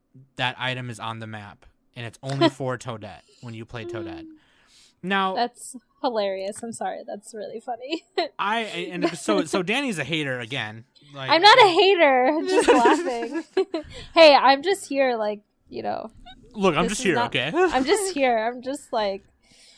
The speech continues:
Speaker 2: I'm being an instigator. <laughs>
Speaker 1: The thing, the thing is too, is, like, I saw a bunch of people on my Facebook share it today going, "Oh, good, blah, blah." But it's like, it's kind of like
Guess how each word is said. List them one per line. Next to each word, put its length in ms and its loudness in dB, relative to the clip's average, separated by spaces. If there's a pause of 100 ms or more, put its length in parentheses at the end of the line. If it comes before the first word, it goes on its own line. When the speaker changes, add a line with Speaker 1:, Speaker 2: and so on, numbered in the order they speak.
(320)
Speaker 2:
I'm 120 -10
being 220 -6
an 120 -6
instigator. 720 -6
<laughs> 80 -20
Speaker 1:
The 200 4
thing, 380 0
the 160 -4
thing 200 -6
is 180 -8
too, 180 -6
is, 100 -6
like, 120 -10
I 100 -8
saw 220 -10
a 40 -8
bunch 240 -12
of 80 -12
people 280 -12
on 200 -12
my 120 -14
Facebook 420 -16
share 220 -10
it 80 -16
today 200 -10
going, 300 -12
"Oh, 200 -4 (120)
good, 340 -4
blah, 260 -10
blah." 320 -14 (500)
But 100 -2
it's 180 -4
like, 340 -4
it's 180 -14
kind 200 -6
of 120 -10
like 340 -8